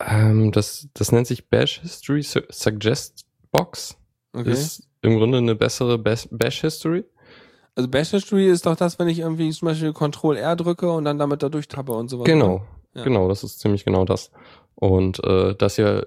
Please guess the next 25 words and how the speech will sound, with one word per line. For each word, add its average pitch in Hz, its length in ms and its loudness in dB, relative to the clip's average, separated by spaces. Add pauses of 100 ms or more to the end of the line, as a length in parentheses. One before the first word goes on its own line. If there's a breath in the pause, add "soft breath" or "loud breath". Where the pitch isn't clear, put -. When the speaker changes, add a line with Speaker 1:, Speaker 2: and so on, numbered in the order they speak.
Speaker 1:
ersetzt 101 500 0
das 139 320 -4
und 113 400 0
ist - 400 -6
eine 110 140 4
bessere 104 420 2
Variante 92 420 0
davon. 101 460 -2 (140)
So - 200 -6
ist - 300 -10
Speaker 2:
Was - 200 -8
macht 143 200 -4
ihn 135 120 -2
besser? 139 380 -4 (420)
Speaker 1:
Ähm, 101 520 2
es 101 160 -8
zeigt 113 280 -2
dir 107 140 0
halt 104 220 0 (360)
eine 107 220 2
ganze 98 260 0
Liste 104 320 -2
an 139 160 0
von 139 200 0
den 139 340 -2